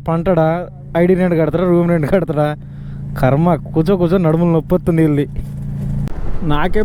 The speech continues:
పడట్లేదేమో, నేనే కాలికి తిరుగుతున్నానేమో అని అనుకున్నా, కానీ వాళ్ళందరూ చూస్తే నేనే బెటర్ అనిపిస్తుంది అందరికంటే. చూడండి పాపం, ఏడు రూపాయలు, ఆరు రూపాయలు, ఇరవై ఆరు రూపాయలు. ఉదయం నుంచి మళ్ళీ ఏం చేసుకోవాలో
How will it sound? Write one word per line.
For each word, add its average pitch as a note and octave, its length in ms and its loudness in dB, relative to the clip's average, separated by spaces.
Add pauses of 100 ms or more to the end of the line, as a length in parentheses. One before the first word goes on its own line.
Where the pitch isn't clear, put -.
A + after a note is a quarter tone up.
పడట్లేదేమో, F3+ 680 2 (140)
నేనే F3 240 2 (100)
కాలికి E3 400 2
తిరుగుతున్నానేమో E3+ 640 2
అని D#3+ 140 2
అనుకున్నా, D3+ 340 2 (720)
కానీ E3 280 2
వాళ్ళందరూ D#3+ 420 2 (100)
చూస్తే G3 180 2 (120)
నేనే F3+ 180 2 (100)
బెటర్ F#3 220 2
అనిపిస్తుంది E3+ 480 0
అందరికంటే. E3 480 2 (800)
చూడండి F#3 400 2
పాపం, E3 280 0 (180)
ఏడు D#3 240 2
రూపాయలు, D3 420 2 (160)
ఆరు D3 180 0
రూపాయలు, C#3 440 2 (120)
ఇరవై C#3+ 300 4
ఆరు C3 180 0
రూపాయలు. C3+ 400 2 (1080)
ఉదయం D#3 280 4
నుంచి F#3 260 2
మళ్ళీ D#3+ 240 4 (1700)
ఏం D3 120 4 (100)
చేసుకోవాలో D3 560 2